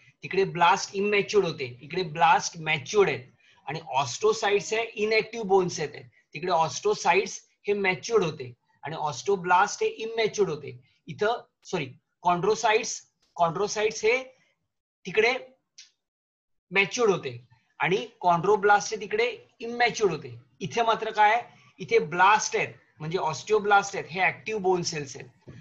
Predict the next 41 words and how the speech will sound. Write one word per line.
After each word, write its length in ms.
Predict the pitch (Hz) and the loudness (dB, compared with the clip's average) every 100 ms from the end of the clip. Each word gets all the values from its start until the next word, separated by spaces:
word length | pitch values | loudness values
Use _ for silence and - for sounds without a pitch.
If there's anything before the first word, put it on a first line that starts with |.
| - _ | -20 _
आणि 280 | 156 190 233 | -2 -2 -2
osteocytes 840 | - 151 127 - 214 208 202 196 220 | -4 -2 -2 0 0 0 -2 -2 -4
आहेत, 160 | 208 | -2
हे 340 | 214 247 - _ - | -2 -2 -8 _ -10
inactive 540 | 196 208 202 - 240 | -2 -2 -2 -6 -4
bone 220 | 190 190 | 2 2
cells 320 | 175 165 139 | 2 -6 -8
आहेत. 120 | 139 123 | -12 -14
ह्या 180 | - | -12
दोघांमध्ये 460 | 175 175 196 202 214 | -8 -2 0 0 -2
बरोबर 340 | 185 196 196 | 0 -2 -2
उलटा 320 | 226 202 190 202 | -2 -2 -2 -2
फरक 280 | 180 170 | -2 -6
आहे. 340 | 143 127 _ _ _ 165 | -8 -14 _ _ _ 2
And 380 | 214 233 170 | 2 0 2
osteoclasts 920 | 175 - - 220 - 196 196 202 - 175 | 2 2 0 0 2 4 4 2 -4 -2
are 100 | 190 - | -2 -2
present. 360 | 180 143 135 120 - _ - | -6 -4 -8 -8 -18 _ -12
So 60 | 214 - | -12 -8
तीन 180 | 240 220 | -10 -6
प्रकारचे 420 | 226 220 202 226 | -4 -4 -4 -6
cells 320 | - 190 185 | -2 -4 -4
असतात. 320 | 160 - 202 226 _ _ - | -10 -10 -10 -10 _ _ -4
काही 160 | 220 | 0
नाही, 120 | 240 226 | 2 2
हे 60 | |
प्रत्येक 420 | 208 196 190 214 | 2 -2 -4 -4
cells 320 | 214 226 220 - | -2 -2 -2 0
शेवटी 500 | 196 190 233 - - - | 0 0 -6 -8 -18 -6
ultimately 640 | 170 170 214 214 196 226 247 | -4 -4 -4 -4 -4 -8 -6
active 360 | 180 - 226 | -8 -8 -10
bone 260 | 196 208 220 208 | 0 2 2 4
तयार 180 | 185 | 4
करतात. 360 | 185 180 - 120 - | 4 -2 -4 -8 -8
Active 320 | 139 - 202 | -10 -8 -2
bone 160 | 196 202 | 0 -2
cell 300 | - 196 190 | -2 -4 0
तयार, 220 | 185 180 | -2 -2
ह्या 120 | 214 | -6
stages 400 | - 202 202 220 | 0 0 2 0
आहेत. 120 | 143 | -6